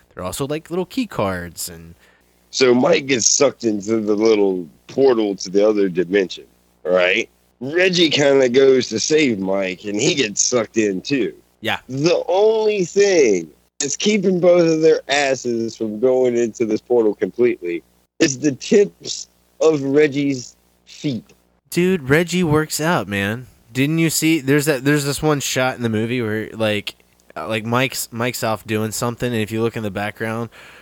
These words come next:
Speaker 1: Reggie has just got, like, a, you know, he's got, like, three hundred and fifty on his bench, and he's just, he's just lifting them with his toes.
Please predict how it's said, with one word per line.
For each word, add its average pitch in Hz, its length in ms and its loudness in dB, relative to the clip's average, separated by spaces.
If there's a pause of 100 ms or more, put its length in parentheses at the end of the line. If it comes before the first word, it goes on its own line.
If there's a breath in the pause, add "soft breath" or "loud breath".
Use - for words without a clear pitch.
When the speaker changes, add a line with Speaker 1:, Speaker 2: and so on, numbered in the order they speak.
Speaker 1:
Reggie 120 420 2
has 120 140 -2
just 117 180 -4
got, 120 140 -2
like, 110 220 -4
a, 98 300 -2 (800 loud breath)
you 139 240 -6
know, 131 80 0
he's 127 120 -2
got, 139 100 -2
like, 117 160 -2
three 113 260 -4
hundred 117 240 -2
and 101 80 -14
fifty 113 500 -6 (280 soft breath)
on 110 120 -6
his 104 120 -8
bench, 113 400 -4
and 113 100 -10
he's 110 120 -8
just, 104 220 -14
he's 113 160 -10
just 104 160 -6
lifting 98 340 -6
them 98 120 -8
with 92 140 -12
his 87 140 -12
toes. 87 460 -12